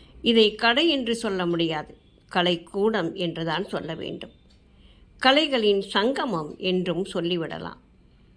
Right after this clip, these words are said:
ஒரு பக்கம் வகுப்புகள் நடந்து கொண்டிருக்க, இன்னொரு பக்கம்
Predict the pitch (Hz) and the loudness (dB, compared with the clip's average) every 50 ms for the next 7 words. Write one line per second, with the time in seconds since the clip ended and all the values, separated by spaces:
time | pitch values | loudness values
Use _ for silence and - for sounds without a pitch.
0 | _ - _ - _ - 226 226 220 202 - - 202 202 - - 277 240 190 170 | _ -20 _ -20 _ 0 4 4 4 4 4 2 0 -2 0 0 0 2 2 0
1 | 160 - 190 196 190 285 285 277 269 262 220 190 175 170 170 170 175 208 233 240 | 0 0 0 0 0 -2 -2 -2 0 2 2 2 2 2 2 0 0 0 0 -2
2 | 233 240 185 175 170 165 175 160 170 170 - 220 185 156 143 156 170 - - - | -2 0 0 0 2 2 0 -2 -4 -4 -2 -2 -2 -2 -2 -4 -8 -10 -16 -20
3 | - - - - _ - 247 269 277 294 302 285 240 196 - - 175 175 - - | -20 -20 -20 -14 _ 0 2 4 4 4 4 4 2 2 2 0 -2 -2 0 0
4 | 202 175 165 | 0 0 0